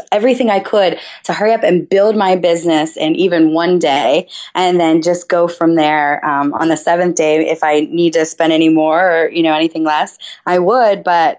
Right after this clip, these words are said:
that's, you know, that's all you really need. I could actually save the money and see what I need for products.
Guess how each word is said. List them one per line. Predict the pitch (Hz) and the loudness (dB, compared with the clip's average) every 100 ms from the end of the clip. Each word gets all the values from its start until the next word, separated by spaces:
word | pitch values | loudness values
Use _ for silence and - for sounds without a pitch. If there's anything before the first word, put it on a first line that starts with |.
| 165 | -4
that's, | 180 202 - | -4 -4 -8
you | 220 | -2
know, | 190 | 0
that's | 190 240 | 0 2
all | 233 | 0
you | 190 | 2
really | 185 175 | 2 2
need. | 247 185 165 | 0 0 -2
I | 180 | -2
could | 185 | -2
actually | 175 170 170 | -2 -2 -6
save | - 190 226 | -2 -2 -2
the | |
money | 180 160 165 | -2 -2 -2
and | 165 330 | -6 -8
see | - 170 | -6 -2
what | 165 | 0
I | 165 | 0
need | 165 160 | 0 -2
for | 156 | -2
products. | 233 262 170 - - | -2 -2 -4 -10 -20